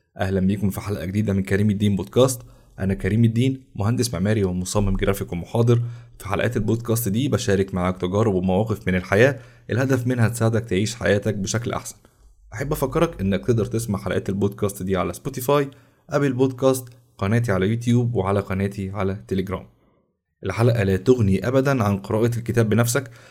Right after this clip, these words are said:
لكنها تعتبر مرجع قوي لأهم الأفكار اللي موجودة فيه، وفي أفكار وأمثلة أنا هذكرها هتكون من خارج الكتاب،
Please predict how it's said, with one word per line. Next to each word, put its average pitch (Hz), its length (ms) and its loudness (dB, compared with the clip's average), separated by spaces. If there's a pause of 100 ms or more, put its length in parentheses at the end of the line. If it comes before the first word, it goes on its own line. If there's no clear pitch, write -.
(160)
لكنها 147 400 2
تعتبر 123 380 2
مرجع 117 380 2
قوي 123 220 4
لأهم 107 380 2
الأفكار 110 380 2
اللي 104 140 2
موجودة 95 340 2
فيه، 92 240 -6 (320)
وفي 110 300 2
أفكار 120 340 4
وأمثلة 101 560 2
أنا 117 180 2
هذكرها 139 520 0
هتكون 107 380 2
من 95 60 4
خارج 104 300 0
الكتاب، 147 400 0